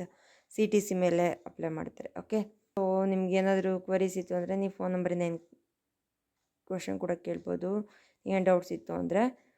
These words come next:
ಓಕೆ, ಹಾಗೆಯೇ ನೋಡಿ, ಇಮೇಲ್ ಕೂಡ ನೀವು ಮಾಡ್ಬೋದು, ಇಮೇಲ್ ಮಾಡಿ. ನಾನು ಪ್ರಿಫರ್ ಮಾಡ್ತೀನಿ ಇಮೇಲ್ ಮಾಡಿ. ಓಕೆ, ಇಮೇಲ್ಗೆ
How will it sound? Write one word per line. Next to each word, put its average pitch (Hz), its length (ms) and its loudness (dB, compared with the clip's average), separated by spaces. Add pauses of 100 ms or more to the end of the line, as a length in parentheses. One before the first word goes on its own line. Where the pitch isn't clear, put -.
(180)
ಓಕೆ, 226 200 4
ಹಾಗೆಯೇ 233 300 6
ನೋಡಿ, 226 280 6
ಇಮೇಲ್ 226 220 4
ಕೂಡ 208 160 -2
ನೀವು 202 240 2
ಮಾಡ್ಬೋದು, 180 600 -2
ಇಮೇಲ್ 196 400 2
ಮಾಡಿ. 170 300 2 (680)
ನಾನು 208 200 0
ಪ್ರಿಫರ್ 214 460 0
ಮಾಡ್ತೀನಿ 202 540 2
ಇಮೇಲ್ 208 260 4
ಮಾಡಿ. 170 360 0
ಓಕೆ, 220 240 -4 (800)
ಇಮೇಲ್ಗೆ 269 960 6